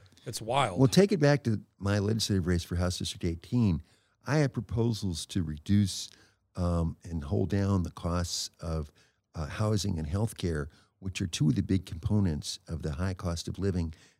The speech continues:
Speaker 2: that my, I hope, future constituents face.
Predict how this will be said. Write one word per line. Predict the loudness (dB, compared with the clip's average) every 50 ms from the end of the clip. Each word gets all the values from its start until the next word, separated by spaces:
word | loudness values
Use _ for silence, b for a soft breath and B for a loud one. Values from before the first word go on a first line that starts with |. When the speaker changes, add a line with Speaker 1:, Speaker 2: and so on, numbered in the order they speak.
| b _ -12
Speaker 2:
that | -8 -6
my, | -4 -2 -2 -2 -2 -2 -4 -6 -10
I | -10
hope, | -6 -4 -4 -4 -4 -6 -8
future | -8 -8 -8 -8 -8 -6
constituents | -6 -6 -4 -4 -4 -4 -4 -4 -4 -6 -4
face. | -4 -2 -2 0 -2 -2 -4 -8 -10 -14